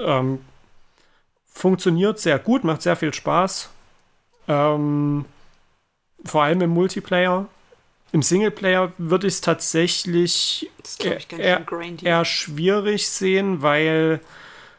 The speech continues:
Speaker 1: du sehr viele Materialien dann irgendwann brauchst, ähm, um Sachen aufzuwerten, um dein Schloss aufzuwerten. Ähm, da kann's dann halt auch einfach mal sein, dass du zwei Tage nur sitzt, um, äh,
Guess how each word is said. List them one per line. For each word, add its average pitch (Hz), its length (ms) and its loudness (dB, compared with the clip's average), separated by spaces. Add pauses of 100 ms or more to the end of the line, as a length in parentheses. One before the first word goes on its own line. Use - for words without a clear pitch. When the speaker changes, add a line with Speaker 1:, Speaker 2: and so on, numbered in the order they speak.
(240)
Speaker 1:
du 156 120 2
sehr 156 420 2
viele 156 340 0
Materialien 143 720 0
dann 139 160 4
irgendwann 139 480 0
brauchst, - 800 -2
ähm, 139 300 0
um 143 520 0
Sachen 160 340 0
aufzuwerten, 151 760 0
um 139 100 -4
dein 139 160 -2
Schloss 156 280 0
aufzuwerten. 139 840 -2 (720)
Ähm, 143 420 0 (200)
da 139 280 2
kann's 143 320 0
dann 139 100 2
halt 135 120 2
auch 143 60 4
einfach 135 180 2
mal 135 120 2
sein, 135 160 2
dass 131 180 -2
du 135 80 -6
zwei 135 220 0
Tage 135 280 0
nur 135 220 0
sitzt, 131 320 -2
um, 131 240 2
äh, - 60 -4